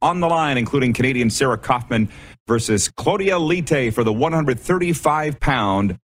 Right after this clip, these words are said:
world title. See it live at Grey Eagle Resort and Casino in Calgary or watch live on pay-per-view. You can get your tickets at P A W F C dot com for information.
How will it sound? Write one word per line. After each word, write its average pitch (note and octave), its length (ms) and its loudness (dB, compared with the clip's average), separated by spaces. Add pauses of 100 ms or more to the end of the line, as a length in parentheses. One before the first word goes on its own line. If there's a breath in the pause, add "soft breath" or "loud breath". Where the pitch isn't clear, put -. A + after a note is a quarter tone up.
world C3 560 0
title. G2+ 320 0
See G3+ 300 0
it F3+ 100 -2
live D#3 440 0
at F#2+ 100 -2
Grey A2+ 240 0
Eagle A2+ 180 0
Resort G#2+ 380 0
and G#2+ 220 -2 (320)
Casino B2+ 360 0
in A2+ 80 0
Calgary E3+ 400 0
or B2 160 2
watch B2 420 0
live G#2 400 0 (380)
on F#2 180 0
pay-per-view. A#2 800 0 (160 loud breath)
You A2 80 -2
can G#2 180 0
get C#3 160 0
your B2 160 0
tickets D3+ 580 -4 (300)
at F#2+ 220 -2
P F3+ 180 0
A E3 140 0
W C3 520 0
F A#2+ 160 0
C A#2+ 240 -2
dot G#2+ 280 0
com F#2+ 240 0
for F#2+ 160 0
information. F#2 500 -2